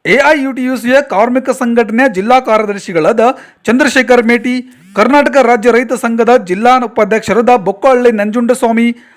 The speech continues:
ಅಖಿಲ ಭಾರತ ರೈತ ಕೃಷಿ ಕಾರ್ಮಿಕ ಸಂಘಟನೆಯ ಜಿಲ್ಲಾ ಸಂಚಾಲಕರಾದ ಬಸವರಾಜು, ಎಚ್ ಎಂ ಅವರು ಉಪಸ್ಥಿತರಿದ್ದರು.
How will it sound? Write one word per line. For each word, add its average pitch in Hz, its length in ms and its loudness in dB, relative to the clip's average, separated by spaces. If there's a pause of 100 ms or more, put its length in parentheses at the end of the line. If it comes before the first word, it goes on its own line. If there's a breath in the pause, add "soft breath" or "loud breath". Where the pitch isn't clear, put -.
(220 soft breath)
ಅಖಿಲ 285 340 0
ಭಾರತ 262 320 2
ರೈತ 233 280 0
ಕೃಷಿ 240 360 -2
ಕಾರ್ಮಿಕ 226 400 0
ಸಂಘಟನೆಯ 214 640 0 (500 loud breath)
ಜಿಲ್ಲಾ 254 280 2
ಸಂಚಾಲಕರಾದ 220 760 0
ಬಸವರಾಜು, 233 1000 -2
ಎಚ್ 196 240 -4
ಎಂ 240 200 2
ಅವರು 262 240 2
ಉಪಸ್ಥಿತರಿದ್ದರು. 214 1120 0